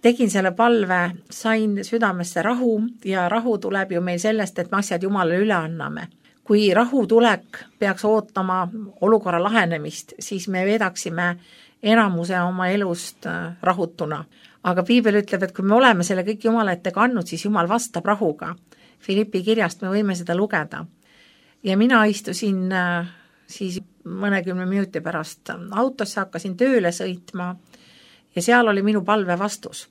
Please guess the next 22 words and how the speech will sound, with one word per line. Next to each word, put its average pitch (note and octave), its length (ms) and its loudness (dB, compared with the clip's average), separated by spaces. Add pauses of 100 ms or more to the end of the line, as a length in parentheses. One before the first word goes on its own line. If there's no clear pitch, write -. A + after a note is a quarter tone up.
(140)
Nimelt, A3 300 4
kui G3+ 120 0
ma G3 100 2
panin, G3+ 440 0
äh, F3+ 440 0
autoraadio G3+ 840 0
mängima G3+ 580 0
ja F3+ 120 2
ta F3+ 100 0
ikka G3 240 -2
mul F3 160 0
mängib A#3+ 440 0
ja F3+ 100 -2
mängib G3 380 -4
Pere F#3+ 200 0
raadio A#3+ 380 0
peal, F3+ 400 0 (340)
siis F3+ 260 -6
parasjagu G3 540 -2
oli F3+ 160 -2
lõppenud F#3 480 -2
hommikupalvus G#3 1000 -2